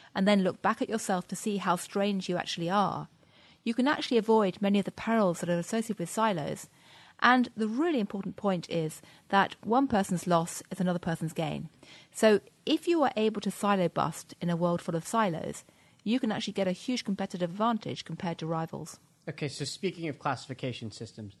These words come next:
Speaker 2: in a month or two when this book comes out and I go to Barnes and Noble to see where, where the book is shelved, do you think it'll be under management, under, I don't know, organizational theory, or under anthropology?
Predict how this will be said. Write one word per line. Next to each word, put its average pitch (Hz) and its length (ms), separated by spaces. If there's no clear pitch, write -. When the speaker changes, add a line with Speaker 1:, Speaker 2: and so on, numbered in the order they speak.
Speaker 2:
in 139 120
a 135 40
month 151 320
or 139 60
two 139 260
when 127 100
this 117 120
book - 220
comes 120 240
out 113 440
and 110 140
I 113 80
go 120 120
to 113 80
Barnes 110 380
and 107 100
Noble 104 480
to - 120
see 113 240
where, 107 420
where 135 200
the 127 100
book 127 300
is 117 140
shelved, 110 680
do 139 80
you 147 60
think 190 140
it'll 196 120
be 175 160
under 160 260
management, 165 880
under, 151 500
I 139 80
don't 139 100
know, 117 180
organizational 151 720
theory, 190 400
or 151 200
under 165 300
anthropology? 139 880